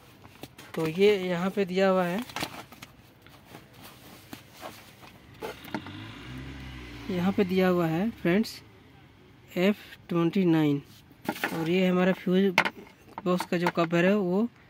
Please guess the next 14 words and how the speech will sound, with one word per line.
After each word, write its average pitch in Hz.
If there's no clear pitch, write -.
यहाँ 170
पे 180
दिखा 170
रहा 165
है 156
इसका 170
पन्द्रह 170
ampere 180
F 185
ट्वेंटी 165
नाइन। 147
तो 190
ये 202
हमारा 202